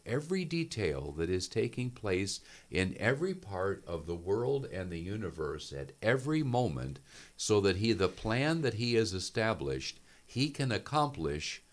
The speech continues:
even in the midst of all of this rise and fall and change and utterably, uh, inutterably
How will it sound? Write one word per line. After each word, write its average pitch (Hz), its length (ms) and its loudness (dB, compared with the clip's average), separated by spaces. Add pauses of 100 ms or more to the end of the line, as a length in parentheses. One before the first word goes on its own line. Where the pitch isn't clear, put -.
(280)
even 135 420 6
in 98 240 0
the 95 120 0
midst 85 500 0
of 78 200 -6
all 92 420 2
of 76 180 -2
this 69 260 -2
rise 87 560 -6
and 69 160 -10
fall 92 580 -2 (280)
and 73 240 -6
change 90 800 -2 (460)
and 78 280 -2 (100)
utterably, 101 920 2 (1080)
uh, - 460 -16
inutterably 82 1040 2